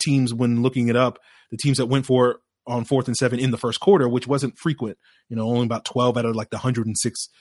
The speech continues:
uh, attempts came in the first quarter over the last five plus years. And those twelve times, you know, teams converted, I think, like,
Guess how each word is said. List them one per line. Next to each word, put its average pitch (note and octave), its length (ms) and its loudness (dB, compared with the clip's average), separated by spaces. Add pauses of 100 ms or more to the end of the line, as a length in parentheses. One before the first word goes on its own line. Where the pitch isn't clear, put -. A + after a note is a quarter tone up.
(160)
uh, A2 180 -10
attempts A#2 400 -4
came A#2 340 -2
in B2 140 -2
the A2+ 80 0
first A2+ 240 -2
quarter A2+ 400 0 (300)
over A#2 180 0
the A2+ 60 0
last G#2+ 260 -2
five A2+ 220 -4
plus G#2+ 260 -4
years. B2 420 4 (380)
And C#3+ 400 -2 (340)
those D3 280 2
twelve D3+ 240 2
times, D#3 540 2
you E3 100 0
know, B2+ 80 0
teams D3 240 -2
converted, C3 380 0
I A#2+ 60 2
think, B2+ 200 -4
like, A#2 160 -8